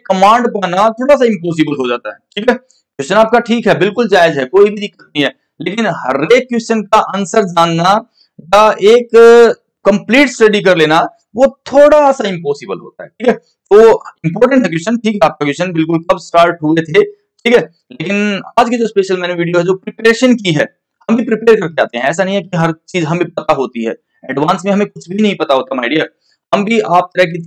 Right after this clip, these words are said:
आपकी तरह एक simple इंसान है। हम क्या करते हैं, आपके लिए कोई data prepare करते हैं, उसको आपके सामने present करते हैं। हम कोशिश करते हैं कि जो भी important questions बनते हैं उस चीज को compile कर लें।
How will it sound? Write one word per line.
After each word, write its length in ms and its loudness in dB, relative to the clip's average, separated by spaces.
आपकी 460 0
तरह 180 -2
एक 140 -2
simple 340 -6
इंसान 400 0
है। 200 0
हम 140 0
क्या 120 2
करते 240 -4
हैं, 220 -2
आपके 320 2
लिए 80 6
कोई 140 4
data 220 0
prepare 420 0
करते 260 0
हैं, 120 0
उसको 220 0
आपके 240 -2
सामने 220 -2
present 400 -2
करते 300 -12
हैं। 140 -16
हम 180 0
कोशिश 220 0
करते 280 2
हैं 140 0
कि 140 -2
जो 220 6
भी 180 2
important 640 -4
questions 320 -6
बनते 320 -8
हैं 100 0
उस 240 -2
चीज 120 -8
को 120 2
compile 500 -2
कर 80 2
लें। 140 2